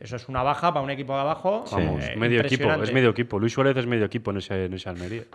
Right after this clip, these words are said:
Speaker 1: Entonces, está jugando de nueve Leo Batistao, que no es un nueve. Y entonces lo que hace en el descanso, aparte de descolgar a Rivas y meter a tres, eh, centrocampistas, pues es echar a la derecha a Leo Batistao y le mete a Ramachani,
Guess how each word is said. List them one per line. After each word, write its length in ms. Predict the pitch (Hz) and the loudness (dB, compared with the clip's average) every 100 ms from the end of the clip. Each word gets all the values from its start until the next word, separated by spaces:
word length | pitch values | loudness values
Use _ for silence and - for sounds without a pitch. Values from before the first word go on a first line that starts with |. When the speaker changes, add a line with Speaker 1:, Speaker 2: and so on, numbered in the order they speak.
| - | -8
Speaker 1:
Entonces, 380 | 143 147 127 113 | -2 -2 -2 -6
está 180 | 120 156 | -6 -4
jugando 360 | 160 165 165 165 | -4 -2 -2 -2
de 220 | 160 160 | 0 -2
nueve 300 | 170 180 190 | -2 -4 -4
Leo 100 | 156 | -4
Batistao, 380 | 147 135 113 127 | -4 -6 -10 -10
que 80 | 120 | -8
no 60 | 127 | -10
es 100 | 131 | -10
un 80 | |
nueve. 300 | 120 117 117 - _ _ - _ _ | -8 -8 -10 -14 _ _ -20 _ _
Y 220 | 156 131 113 | -6 -4 -6
entonces 240 | 104 110 | -8 -10
lo 60 | 117 | -8
que 60 | 123 | -8
hace 120 | 123 | -8
en 60 | 120 | -8
el 80 | |
descanso, 320 | 120 - 135 165 | -8 -10 -8 -6
aparte 260 | 117 117 | -8 -8
de 40 | 127 | -10
descolgar 360 | 117 123 123 127 | -8 -6 -4 -4
a 60 | |
Rivas 300 | 139 143 117 | -4 -6 -8
y 40 | 120 | -12
meter 260 | 110 123 | -12 -10
a 80 | 123 | -10
tres, 200 | 127 120 127 | -10 -10 -10
eh, 420 | 120 127 127 127 | -12 -12 -14 -14
centrocampistas, 800 | - 127 131 123 147 - 185 180 - _ _ | -14 -10 -10 -8 -6 -4 -4 -4 -14 _ _
pues 180 | - 110 | -12 -8
es 100 | 123 | -10
echar 220 | 113 131 120 | -8 -6 -4
a 40 | |
la 120 | 127 | -4
derecha 360 | 123 131 131 131 | -6 -8 -10 -10
a 20 | |
Leo 120 | 127 131 | -6 -6
Batistao 500 | 131 139 - 165 - | -6 -8 -4 -2 -4
y 60 | |
le 100 | 117 | -10
mete 240 | 113 117 120 | -12 -12 -10
a 60 | |
Ramachani, 600 | 117 117 117 131 131 139 | -10 -12 -12 -12 -10 -12